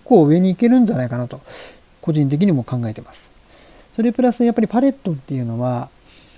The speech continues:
まあ、なんだかんだ言って人気もあるのかなと思いますね。まあ、アイオーエスティーとちょっと似てると思うんですけども、そこは。これからやっぱり購入される仮想通貨として、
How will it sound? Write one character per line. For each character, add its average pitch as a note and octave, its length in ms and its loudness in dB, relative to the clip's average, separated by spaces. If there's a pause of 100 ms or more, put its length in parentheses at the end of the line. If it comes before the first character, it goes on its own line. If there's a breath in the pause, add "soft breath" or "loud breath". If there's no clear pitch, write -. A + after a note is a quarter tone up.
(240 loud breath)
ま - 60 -4
あ、 - 20 -2
な C#3+ 120 -2
ん E3 60 -2
だ A3+ 100 0
か C4+ 120 2
ん C4+ 40 4
だ B3+ 80 6
言 F3+ 60 2
っ - 20 -6
て C3+ 180 -2
人 D#3 380 0
気 A3 160 0
も G#3+ 360 4
あ G3+ 60 4
る A3 80 2
の F#3+ 140 2
か B2+ 120 -4
な B2 120 -4
と B2 100 -8
思 A#2+ 140 -4
い - 20 -4
ま C3 120 -4
す - 120 -12
ね。 C3 80 -4
ま F3 100 -2
あ、 - 20 0
ア G#3 40 0
イ A#3 80 0
オ A#3 80 2
ー - 20 2
エ A3+ 40 0
ス - 60 -8
テ C4 100 2
ィ - 20 6
ー - 40 -4
と C3+ 120 -2
ち - 80 -8
ょ - 20 -8
っ - 40 -12
と B2 80 -8
似 A#2+ 140 -6
て B2+ 100 -8
る B2 120 -6
と B2 80 -10
思 A#2 100 -6
う A#2+ 40 -8
ん B2 40 -10
で B2 60 -14
す - 260 -16
け C#3+ 100 -8
ど D#3+ 100 -2
も、 F3+ 80 -2
そ - 120 -14
こ B2+ 160 -8
は。 B2 140 -8 (500 loud breath)
こ - 100 -2
れ B3 80 4
か C4+ 140 2
ら C4+ 60 6
や C4+ 60 4
っ C4+ 40 0
ぱ C4+ 140 0
り E3 100 2 (120)
購 G#3 220 0
入 A3+ 220 4
さ G#3+ 160 0
れ A3 100 2
る A3 300 2
仮 - 160 -8
想 G#3 180 -2
通 A3+ 200 -4
貨 E3 140 -4
と D3 140 -4
し - 120 -10
て、 G#3 420 0